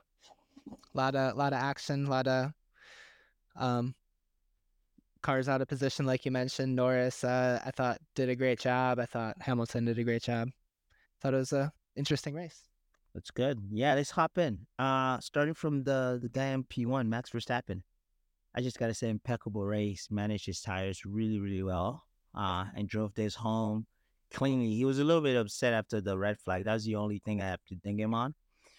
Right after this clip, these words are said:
Speaker 2: He's a little bit pissed off that, uh, they, they brought in a red flag. Uh, he said it wasn't that bad of a damage, but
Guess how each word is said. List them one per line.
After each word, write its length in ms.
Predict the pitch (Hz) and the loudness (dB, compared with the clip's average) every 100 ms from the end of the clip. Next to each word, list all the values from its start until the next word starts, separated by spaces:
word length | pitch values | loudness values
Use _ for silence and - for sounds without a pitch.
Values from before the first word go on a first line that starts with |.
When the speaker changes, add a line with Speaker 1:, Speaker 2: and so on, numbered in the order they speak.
| - | -20
Speaker 2:
He's 100 | - | -4
a 40 | 120 | 0
little 120 | 113 | 0
bit 120 | 107 | -2
pissed 300 | - 107 - | -2 -2 2
off 240 | 110 107 - | 2 2 -2
that, 220 | - 98 95 | -6 -4 -4
uh, 300 | 104 95 90 73 _ | -2 0 -2 -4 _
they, 280 | 101 101 98 | -4 -2 -2
they 80 | 104 | -4
brought 260 | - 107 | 0 0
in 120 | 104 98 | 2 -2
a 80 | |
red 220 | 92 101 98 | -2 -4 -4
flag. 440 | - 95 101 131 - _ _ - | -4 -2 -2 -6 -12 _ _ -8
Uh, 160 | 107 98 | -4 -4
he 100 | 92 | -4
said 280 | - 104 90 _ _ | -4 -4 -4 _ _
it 120 | 127 | -2
wasn't 340 | 120 123 117 | 0 0 -2
that 200 | 107 101 - | -2 -4 -2
bad 200 | 87 87 | -4 -2
of 100 | 90 | -4
a 80 | |
damage, 560 | 87 92 90 101 113 - | -4 -2 -2 -2 -2 -6
but 180 | - 78 | -6 -8